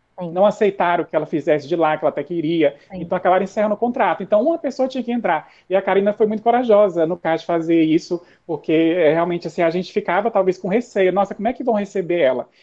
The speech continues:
Speaker 2: E receberam muito bem, né? Eu imagino que quando a, quando surgiu a oportunidade, até falei em off, antes, antes também do Danilo entrar, quando a,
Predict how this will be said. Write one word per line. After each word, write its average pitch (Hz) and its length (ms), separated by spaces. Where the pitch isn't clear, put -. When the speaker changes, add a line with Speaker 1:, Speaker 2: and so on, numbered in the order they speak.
Speaker 2:
E 151 80
receberam 190 400
muito 214 180
bem, 151 320
né? 156 160
Eu 175 60
imagino 196 340
que 196 80
quando 180 300
a, 170 260
quando 170 140
surgiu 175 240
a 214 40
oportunidade, 165 400
até 165 80
falei 160 200
em 151 60
off, 151 340
antes, 151 240
antes 156 240
também 156 320
do 156 100
Danilo 151 280
entrar, 151 320
quando 147 220
a, 143 80